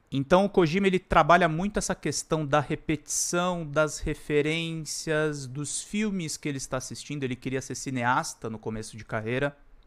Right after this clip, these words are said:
então ele coloca muito dos filmes que ele tá acompanhando, você vê influências. Isso, inclusive, tá no documentário, ah, da Apple T V. Ah, ele bebe muito de David Lynch, o próprio Guillermo del Toro passou a inspirá-lo.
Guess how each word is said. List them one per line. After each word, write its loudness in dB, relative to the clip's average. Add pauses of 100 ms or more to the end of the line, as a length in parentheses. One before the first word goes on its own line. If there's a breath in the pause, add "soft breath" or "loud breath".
(600 soft breath)
então -6
ele -6 (300 soft breath)
coloca 4
muito -6
dos -6
filmes -4
que -4
ele -4
tá -6
acompanhando, -6
você -8
vê -6
influências. -2 (260 soft breath)
Isso, 2
inclusive, 0
tá 4
no 0
documentário, 2 (360 soft breath)
ah, 8
da 6
Apple 2
T -2
V. -2 (520 soft breath)
Ah, 2
ele 2
bebe 6
muito -2
de -4
David -2
Lynch, 0
o -2
próprio 0
Guillermo 0
del -2
Toro -6
passou -4
a -2
inspirá-lo. 2